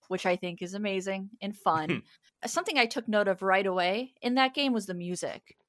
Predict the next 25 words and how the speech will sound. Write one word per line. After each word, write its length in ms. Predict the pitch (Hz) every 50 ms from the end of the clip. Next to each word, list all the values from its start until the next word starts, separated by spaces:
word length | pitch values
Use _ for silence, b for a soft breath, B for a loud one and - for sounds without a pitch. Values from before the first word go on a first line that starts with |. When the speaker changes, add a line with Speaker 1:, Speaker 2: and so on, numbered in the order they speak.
| _ _
Speaker 1:
I 220 | 190 202 240 277
felt 540 | - - - 269 240 240 240 233 233 233 -
like, 240 | 190 185 175 - - - -
man, 300 | 208 226 220 208 190 185
I 100 | 214 240
don't 140 | 254 226
even 180 | 208 196 190 190
know. 100 | 190 143
There's 200 | 208 247 247 247
a 40 | 233
familiarity 760 | - 320 349 339 311 330 339 302 220 220 233 233 220 208 190
to 200 | - - - 180
it. 120 | 151 104 117
I 100 | 175 196
felt 240 | - - 294 254 262
like 160 | 247 226 226
I 80 | 202
was 160 | 196 196 196 -
playing, 540 | - - 202 196 196 190 185 185 185 190 196
like, 140 | 202 196 202
another 500 | 190 196 196 208 214 208 208 202 190 185
Monkey 460 | 185 180 180 202 214 214 - 180 165
Island 420 | 175 202 214 208 190 175 165 -
or 80 | 180 175
another, 600 | 180 180 190 190 190 190 185 180 180 175 185 -